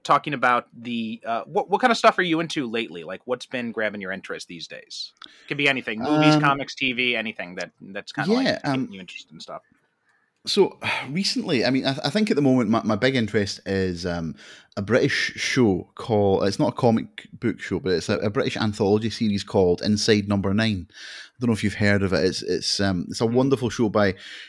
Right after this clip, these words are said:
Speaker 2: two sort of British stalwarts, um, Steve Pemberton and Rhys Shearsmith. Um, they kinda, they did, uh, The League of Gentlemen back in the day. That was quite a big U-, U K comedy show.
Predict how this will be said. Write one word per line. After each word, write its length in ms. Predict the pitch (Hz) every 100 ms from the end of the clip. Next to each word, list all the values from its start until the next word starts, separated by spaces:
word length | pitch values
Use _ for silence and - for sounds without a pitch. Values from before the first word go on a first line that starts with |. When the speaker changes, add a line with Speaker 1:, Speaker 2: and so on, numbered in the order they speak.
| _ -
Speaker 2:
two 420 | - 113 110 104
sort 160 | -
of 140 | 98 87
British 460 | 107 104 110 92
stalwarts, 720 | - 107 101 104 92 - - 90
um, 200 | 87 85
Steve 320 | - 107 -
Pemberton 520 | 101 95 87 - 92
and 160 | 90 87
Rhys 100 | 95
Shearsmith. 640 | - 101 101 95 85 - - - - - -
Um, 300 | 80 76 78
they 100 | 87
kinda, 240 | - 90
they 200 | 80 98
did, 240 | 92 90 -
uh, 180 | 87 82
The 100 | 92
League 180 | 101
of 80 | 95
Gentlemen 520 | - 101 104 107 98
back 260 | 95 98 98
in 80 | 101
the 80 | 95
day. 240 | 104 98
That 120 | 101
was 100 | 69
quite 160 | - 85
a 40 |
big 180 | 95 87
U-, 220 | 78 90 -
U 280 | 90 95 98
K 180 | 101
comedy 380 | - 101 101 98
show. 300 | 98 104 98